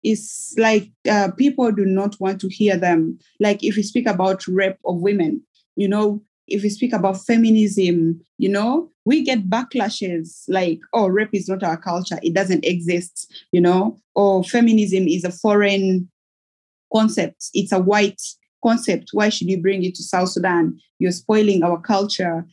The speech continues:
It doesn't belong here." Um, and so abuses still continue, abuses of human rights, you know?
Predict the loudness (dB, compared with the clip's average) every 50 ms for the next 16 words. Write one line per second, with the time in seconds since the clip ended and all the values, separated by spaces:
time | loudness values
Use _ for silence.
0 | _ _ _ -2 0 2 2 2 2 2 2 2 4 2 2 2 2 0 -2 0
1 | 0 0 2 2 0 -2 -4 -6 -10 _ _ _ _ _ _ _ _ -2 0 0
2 | 0 0 -2 -6 -8 -12 -16 _ _ _ _ _ _ -2 -2 -2 -2 -2 -2 -4
3 | -2 0 0 -2 0 2 2 2 2 0 0 0 0 -2 -2 -4 -8 _ _ -2
4 | -2 -2 -2 -2 0 -2 0 -2 0 0 0 2 2 2 2 2 2 0 0 0
5 | 2 4 4 4 4 4 2 2 2 0 0 0 -2 -2 -6 -2 2 2 4 4
6 | 4 2 2 2 0 0 2 0 0 -2 -4 -12 -16 -16 -16 -18 _ _ -20 _
7 | _ _ 2 2 4 4 2 2 2 2 0 0